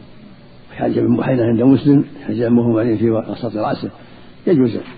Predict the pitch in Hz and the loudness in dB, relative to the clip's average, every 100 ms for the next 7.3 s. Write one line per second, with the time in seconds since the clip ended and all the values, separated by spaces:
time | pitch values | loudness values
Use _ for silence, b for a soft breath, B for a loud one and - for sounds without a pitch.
0 | - - - - - - - 120 - - | -20 -20 -20 -20 -10 -8 -4 -2 0 -2
1 | - - - - - - - - - - | -4 -16 -18 -20 -20 -20 -20 -20 -20 -12
2 | 120 110 98 104 101 117 120 123 - 117 | -6 -4 -4 -2 -2 0 2 0 -2 -4
3 | 113 120 113 127 110 107 101 95 98 127 | -2 0 0 0 -2 -2 -4 -4 -2 -2
4 | 107 107 123 143 120 110 - - - - | -2 -4 -4 -2 0 0 -2 -12 -16 -20
5 | - - - - - 156 131 123 117 107 | -20 -20 -20 -18 -2 2 2 0 -2 -4
6 | 117 107 98 98 98 - 113 95 92 95 | -4 -4 -2 -4 -4 -4 -4 -6 -8 -8
7 | - - | -8 -10